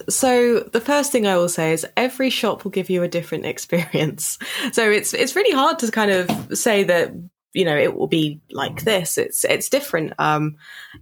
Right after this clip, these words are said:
it's a vast industry. So there's obviously different parts that you can go into, and shops tend to sort of have a preference to which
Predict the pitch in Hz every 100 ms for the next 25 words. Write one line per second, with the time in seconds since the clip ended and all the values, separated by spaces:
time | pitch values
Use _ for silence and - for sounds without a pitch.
0 | - 170 185 175 226 202 202 185 160 160
1 | - 151 - - - 180 180 180 220 233
2 | 220 185 185 185 175 - 196 190 - -
3 | - - - - 175 160 160 190 196 -
4 | 185 180 151 151 151 151 - - 208 -
5 | - 196 190 185 190 170 - 156 165 160
6 | 151 - 180 156 160 - 151 139 - -